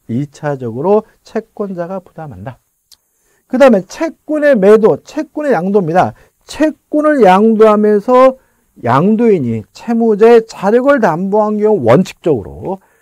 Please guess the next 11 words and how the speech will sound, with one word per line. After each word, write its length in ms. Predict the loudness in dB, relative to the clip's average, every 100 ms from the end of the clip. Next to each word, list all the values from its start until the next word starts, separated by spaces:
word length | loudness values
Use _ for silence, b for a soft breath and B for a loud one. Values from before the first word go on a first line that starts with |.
| _ _ _
채권 800 | -8 -6 -6 _ 0 0 0 -4
양도 600 | -4 -4 -6 -4 0 0
시에 360 | 0 -2 -2 -4
자력을 440 | -8 -6 -2 -2
담보한 560 | -2 -8 -10 -12 -10 -10
것으로 380 | -10 -8 -8 -10
추정하지만 760 | _ _ -8 -8 -12 -12 -14 -16 _ _ _ _ _
변제기가 760 | -4 -2 0 2 0 2 0 0
도래하지 580 | -2 -2 -4 -2 -4 -4 _
않는 420 | -8 -6 -4 -8 -10
경우에는 580 | -14 -16 -16 -12 -12